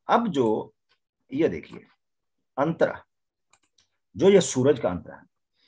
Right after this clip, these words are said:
सूरज यहाँ पर रूलिंग प्लैनेट में हमें कहीं भी दिखाई नहीं दे रहा। अब दूसरी बात, उस समय केतु जो था वो जुपिटर के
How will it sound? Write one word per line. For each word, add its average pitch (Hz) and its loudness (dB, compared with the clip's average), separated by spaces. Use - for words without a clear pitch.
सूरज 247 2
यहाँ 170 4
पर 127 -2
रूलिंग 220 -4
प्लैनेट 123 -4
में 107 -6
हमें 117 -10
कहीं 107 -8
भी 98 -10
दिखाई 101 -14
नहीं 113 -6
दे 69 -12
रहा। - -20
अब 131 -2
दूसरी 139 -2
बात, - -12
उस 214 2
समय 247 4
केतु 202 0
जो 143 0
था 71 -10
वो 214 2
जुपिटर 156 0
के 101 -8